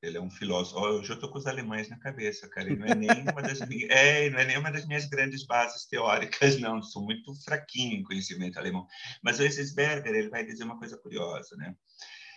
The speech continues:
Que o conhec-, que a arte, eh, com a modernidade, ela passa a ter uma espécie de efeito aspirina,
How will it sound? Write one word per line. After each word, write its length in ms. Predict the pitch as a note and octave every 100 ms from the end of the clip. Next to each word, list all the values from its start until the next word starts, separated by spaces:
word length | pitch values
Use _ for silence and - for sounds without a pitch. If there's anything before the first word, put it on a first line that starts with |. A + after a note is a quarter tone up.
| - _ _ _ _ _ _ _ -
Que 80 | A#2
o 60 |
conhec-, 380 | - C3 C#3 -
que 120 | -
a 60 | B2+
arte, 680 | C3 D#3 D3+ - F2+ F2 - F#2+
eh, 420 | F2+ F2+ F2+ F2
com 160 | - C3
a 60 | C3
modernidade, 1120 | G#2 F#2 F2+ F2+ D#2+ D2+ F2+ G2+ F#2+ - E2
ela 180 | D#2 E2
passa 300 | F2+ F#2 -
a 60 |
ter 140 | - F#2+
uma 120 | F#2+
espécie 380 | - G#2 G#2 G2
de 40 |
efeito 300 | F#2+ G2 G2
aspirina, 720 | G2 - G#2+ F#2+ F#2+ D#2+ C2+